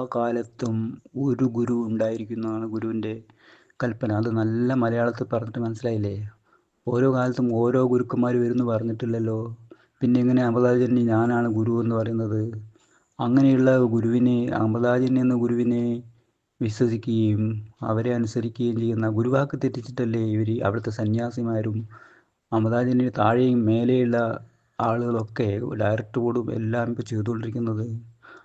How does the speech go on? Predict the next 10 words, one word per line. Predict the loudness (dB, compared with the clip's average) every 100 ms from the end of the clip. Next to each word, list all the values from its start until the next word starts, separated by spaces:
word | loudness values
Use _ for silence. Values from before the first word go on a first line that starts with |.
| _
അപ്പോൾ | 2 4
ഗുരുവാക്ക് | 4 4 4 2 0
തെറ്റിച്ചാൽ | -4 -4 -4 0
എനിക്കൊന്നും | 2 2 2 2 2 2
ചെയ്യാൻ | -2 0 0
കഴിയില്ല | 0 0 2 2 0 0
എന്ന് | 0
ഗുരു | 0 0
പറഞ്ഞിട്ടില്ലേ? | 0 -2 -4 -6 -6 -6 -6 -12 -20 _ -10
അപ്പോൾ | -4 -2